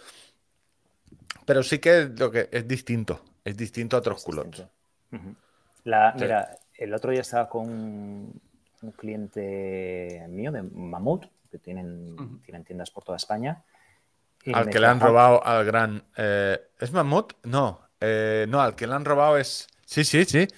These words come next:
Speaker 1: ¿Cómo
Speaker 2: No,
Speaker 1: se
Speaker 2: es
Speaker 1: llamaba?
Speaker 2: No, Escapa,
Speaker 1: El
Speaker 2: ¿no? Que le
Speaker 1: Lo ha robado
Speaker 2: le
Speaker 1: Bici Escapa, le ha
Speaker 2: a,
Speaker 1: robado
Speaker 2: al, a, mm, ay, me sale
Speaker 1: Ah.
Speaker 2: Ángel ahora, no. Eh, ah,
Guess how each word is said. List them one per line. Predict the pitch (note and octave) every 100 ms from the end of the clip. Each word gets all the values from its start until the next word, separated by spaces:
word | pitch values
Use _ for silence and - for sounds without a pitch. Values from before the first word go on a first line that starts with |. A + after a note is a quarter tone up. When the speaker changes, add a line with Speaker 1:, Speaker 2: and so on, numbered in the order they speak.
| - - _
Speaker 1:
¿Cómo | - A2+
Speaker 2:
No, |
Speaker 1:
se | A2+
Speaker 2:
es | D#3+
Speaker 1:
llamaba? | D3 C#3 B2+ A#2 - _ _ _ _ _ _ -
Speaker 2:
No, | A2+
Escapa, | G#2+ - A#2 A#2
Speaker 1:
El |
Speaker 2:
¿no? | A2 E3
Que | G#2+
le | G2+ G2+ - - - - - _ -
Speaker 1:
Lo | A#2+
ha |
robado | B2+ C3+ D3
Speaker 2:
le | C#3+
Speaker 1:
Bici | B2 B2
Escapa, | G#2+ - D3 C3+ E3+ G3+ - - _ _ _ _ _
le | - G#2 A2+
ha |
Speaker 2:
a, | A#2+ G#2+
Speaker 1:
robado | G#2+ B2 C#3 C3+
Speaker 2:
al, | - B2 G2+ G2+ G2 G2 F#2+ G2+
a, | A2 F#2+ F#2+ F#2 F2+
mm, | F2+ F2+ F2 E2+ E2+ F2 - -
ay, | G#2+ F#2
me |
sale | F2+ G2
Speaker 1:
Ah. | F#2+
Speaker 2:
Ángel | F#2+ -
ahora, | G2 G2+ A2
no. | G2+ -
Eh, | A2 A2
ah, | D3+ B3+ C4+ -